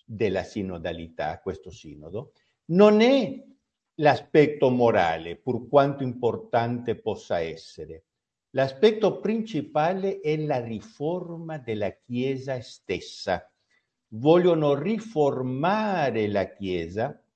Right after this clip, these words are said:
trasformandola in quello che loro, loro stessi chiamano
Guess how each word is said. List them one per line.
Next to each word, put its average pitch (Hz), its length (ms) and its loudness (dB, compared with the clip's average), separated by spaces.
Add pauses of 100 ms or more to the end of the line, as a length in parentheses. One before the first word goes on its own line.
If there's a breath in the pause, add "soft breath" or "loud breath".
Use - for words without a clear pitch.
(540)
trasformandola 156 1120 0
in 117 160 -6
quello 131 320 0
che 127 160 -4
loro, 120 460 0
loro 123 220 -6
stessi 123 440 -12
chiamano 117 580 -6